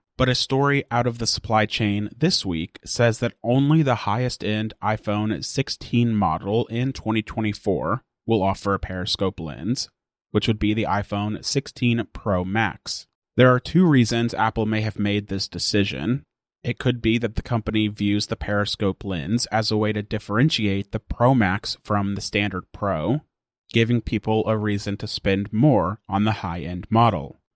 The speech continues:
Alternatively, it could be a technical or engineering limitation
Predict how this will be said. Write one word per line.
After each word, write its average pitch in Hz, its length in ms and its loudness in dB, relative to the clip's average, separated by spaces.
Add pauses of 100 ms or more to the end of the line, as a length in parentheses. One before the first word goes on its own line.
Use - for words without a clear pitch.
(100)
Alternatively, 127 840 2
it 113 240 -8
could 123 260 -4
be 117 180 0
a 101 100 -2
technical 113 720 -2
or 107 180 -4
engineering 120 760 0
limitation 107 800 -2